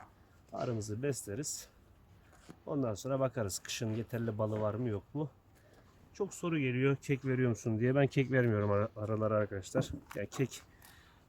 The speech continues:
eee, yani gereksiz görüyorum. Çünkü ben arıya besini arı stoğunu tamamlasın diye veriyorum. Kek de arıyı oyalamak için sadece. Dolayısıyla kek vermiyorum.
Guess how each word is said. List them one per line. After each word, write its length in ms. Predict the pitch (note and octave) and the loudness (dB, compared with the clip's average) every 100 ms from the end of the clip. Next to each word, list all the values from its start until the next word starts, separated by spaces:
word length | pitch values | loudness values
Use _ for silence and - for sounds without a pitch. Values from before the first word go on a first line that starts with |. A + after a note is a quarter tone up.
| - | -4
eee, 540 | A#2+ A2+ A2+ A2 G#2+ G#2 - - - - - - - C3 | 0 2 2 0 0 -2 -8 -16 -16 -20 -20 -18 -10 -8
yani 180 | A2+ | -2
gereksiz 420 | C#3+ F3+ D3+ - G#2 | 4 6 6 2 -2
görüyorum. 360 | G2 F2+ F#2 - - - - | -2 -2 -8 -14 -20 -20 -20
Çünkü 280 | - D#3 C3+ | -10 -6 -2
ben 160 | D#3 D3 - - | 0 0 -4 -6
arıya 340 | C#3 C#3+ C3 | -2 0 0
besini 420 | B2+ - C#3 D#3+ C#3 _ _ - - - - - - - | -2 -2 0 0 0 _ _ -20 -20 -20 -20 -20 -20 -6
arı 180 | - D3 | 0 2
stoğunu 340 | C#3+ - D3 D3 | 2 4 6 6
tamamlasın 520 | C#3 C3+ C#3 D#3 C3+ | 6 6 4 4 2
diye 180 | A2 G2+ | 2 0
veriyorum. 340 | G#2 B2+ D#3+ - - - - - - - - - - | 0 0 -2 -4 -20 -20 -20 -20 -20 -20 -20 -20 -2
Kek 240 | F3+ - | 0 2
de 60 | D3+ | 4
arıyı 220 | C3+ C#3 | 6 8
oyalamak 420 | C#3 C3+ C3+ B2+ - | 8 8 8 8 10
için 100 | - | 12
sadece. 800 | D#4+ - - - - - - - - - - - - - - - - - - - - | 12 12 12 12 10 6 4 2 -2 2 2 2 -4 -4 -14 -16 -16 -18 -20 -16 -6
Dolayısıyla 380 | - A2+ - | -4 -2 -2
kek 300 | A#2+ C3 B2+ | 0 0 0
vermiyorum. 440 | A#2 G#2 F#2+ G2+ | 0 2 2 2